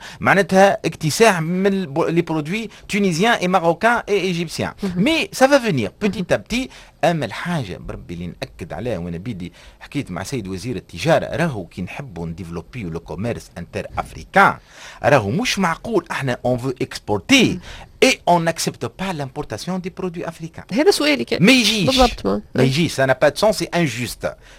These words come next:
Speaker 1: اليوم علاش احنا ما نجيبوش البنان
Speaker 2: مم.
Speaker 1: من، من افريقيا؟ علاش ما نجيبوش الكيوي؟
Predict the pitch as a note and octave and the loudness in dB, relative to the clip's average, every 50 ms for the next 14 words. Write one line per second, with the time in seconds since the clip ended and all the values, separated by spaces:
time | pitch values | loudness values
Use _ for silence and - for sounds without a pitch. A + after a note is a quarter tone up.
0 | - - - C#3+ D3 G#3 A#3 G#3+ G3 G3 G#3+ A#3+ G3+ - - - - F#3+ F#3+ F#3+ | -6 -4 -2 -2 -2 -2 -4 -6 -6 -6 -6 -8 -8 -8 -10 -10 -8 -4 -4 -2
1 | F#3+ E3+ F3+ E3 E3+ F3+ - F3 D#3+ D3 D3+ D3 D3 C#3 A#2 - - - - - | -2 -4 -4 -6 -6 -6 -6 -8 -4 -4 -4 -2 -2 -4 -4 -6 -10 -18 -20 -20
2 | - - G3+ - C#3 C3+ A#2+ A#2+ C3 B2+ A#2 - A#2+ A2 - - - - - F3 | -14 -8 -4 -2 -2 0 0 0 -2 -2 -2 -2 -4 -6 -8 -6 -6 -2 0 0
3 | E3+ E3 D#3 D#3 D#3+ D#3+ E3+ - - C#3+ - - D3 C#3+ C3 B2+ G#2+ F#2+ | 0 0 -2 -4 -6 -6 -6 -8 -8 -10 -8 -6 -4 -4 -2 -2 -4 -6